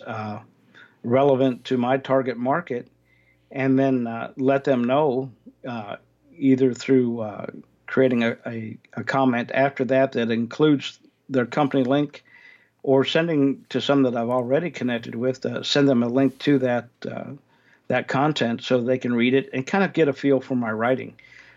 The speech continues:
But my main thing is, is LinkedIn is kind of like a big pond, and I like to go fishing on it, but you just have to use the right bait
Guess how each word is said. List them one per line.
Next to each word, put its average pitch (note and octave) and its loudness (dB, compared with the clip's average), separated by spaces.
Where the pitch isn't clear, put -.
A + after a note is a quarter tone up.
But C#3 0
my C3+ 4
main D#3+ 2
thing F3+ 0
is, C#3 -2
is C3+ -2
LinkedIn F#3+ 0
is D3+ 0
kind E3+ -2
of D#3+ -2
like D3 0
a B2 0
big C3+ -2
pond, A2+ -4
and A#2+ -2
I A#2+ 0
like C#3+ 4
to C3+ -8
go C3+ 4
fishing C3+ -2
on A2+ -2
it, C3 -4
but A#2 -6
you A#2 -2
just C3 -2
have B2+ 0
to - -10
use C3 4
the C3 2
right B2 -4
bait C#3 0